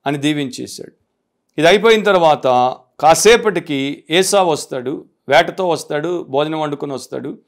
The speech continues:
కానీ అప్పటికి ఆలస్యం అయిపోయింది. So అప్పటిక ఏదో మోసం జరిగిపోయిందని తండ్రి and కుమారుడు ఇద్దరు బాధపడిపోతారు.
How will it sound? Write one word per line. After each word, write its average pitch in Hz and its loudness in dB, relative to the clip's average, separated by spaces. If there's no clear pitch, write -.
కానీ 208 6
అప్పటికి 190 2
ఆలస్యం 220 2
అయిపోయింది. 185 -2
So 180 6
అప్పటిక 175 4
ఏదో 180 4
మోసం 202 2
జరిగిపోయిందని 180 0
తండ్రి 175 -2
and 147 -4
కుమారుడు 160 0
ఇద్దరు 143 0
బాధపడిపోతారు. 139 -2